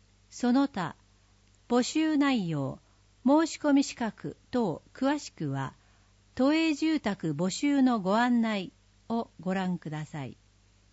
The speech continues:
申し込み、二月十五日、必着までに、郵送で渋谷郵便局へ。問い合わせ、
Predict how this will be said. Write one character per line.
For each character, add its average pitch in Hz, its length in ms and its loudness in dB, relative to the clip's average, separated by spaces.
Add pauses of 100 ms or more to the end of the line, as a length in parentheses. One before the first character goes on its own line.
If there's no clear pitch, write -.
(600)
申 294 220 6
し - 160 -6
込 240 140 0
み、 208 280 0 (560)
二 247 140 6
月 285 380 2
十 277 320 2
五 226 140 2
日、 175 460 -2 (300)
必 - 260 -12 (100)
着 165 500 -10 (360)
ま 202 200 -2
で 165 160 -2
に、 139 280 -2 (380)
郵 285 240 4
送 247 340 2
で 175 260 -2 (360)
渋 294 460 2
谷 277 200 2
郵 277 200 4
便 277 240 6
局 147 340 -4
へ。 135 220 -6 (1300)
問 277 260 4
い 277 80 4
合 247 120 4
わ 220 140 0
せ、 170 340 -4